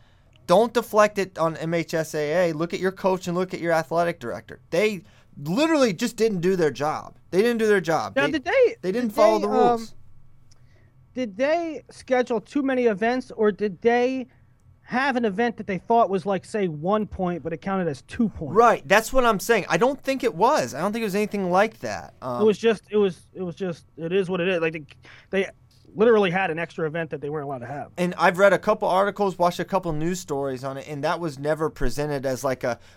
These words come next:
Speaker 1: "We went to this tournament and it counted as two events and not one, and we thought it'd be
Speaker 2: Yeah.
Speaker 1: one." Because if that happened, you would just, just cancel your last event or something, right? Like, or
Speaker 2: Mm-hmm.
Speaker 1: you can figure that out. Um,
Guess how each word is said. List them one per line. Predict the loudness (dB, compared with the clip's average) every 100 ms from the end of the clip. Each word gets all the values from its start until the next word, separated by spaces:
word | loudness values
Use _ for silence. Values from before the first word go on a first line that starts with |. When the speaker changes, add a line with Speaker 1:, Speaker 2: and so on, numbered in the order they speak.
| -4
Speaker 1:
"We | 0 2
went | 0
to | 0 -2
this | 0 -2
tournament | -2 0 0 0 -2 -2
and | -4
it | -4
counted | -4 -2 0 -2
as | -2 -6
two | -8 -4 -2
events | 0 -2 -4 -8
and | -10 -6
not | -6 -6 -12 -20
one, | -4 2 4 2
and | 0
we | -6
thought | 0 2 2
it'd |
be | -2 -6 0
Speaker 2:
Yeah. | 0
Speaker 1:
one." | 0 -6 -18 -20 -18 -6
Because | 4 4 4
if | -6 -2
that | 2 2
happened, | 4 2 2 -2 -4 -6 -16 _ _ _ -8
you | -4
would | -4
just, | -2 -2 -2 -4 -16 -20 _ -20 _ _ _ _ _ -20 _ _
just | -8 -8
cancel | -4 -4 -2 -4
your | -4
last | -2 -4 -6
event | -8 -6 -6
or |
something, | -8 -8 -8 -12
right? | -8 -6 -4
Like, | -6 -6
or | -8 -10 -14
Speaker 2:
Mm-hmm. | -14 -12 -10
Speaker 1:
you | -6
can | -6
figure | -6 -6 -2
that | 0 0
out. | 0 -2 -2 -10 _ -20 -10
Um, | -4 0 0 -2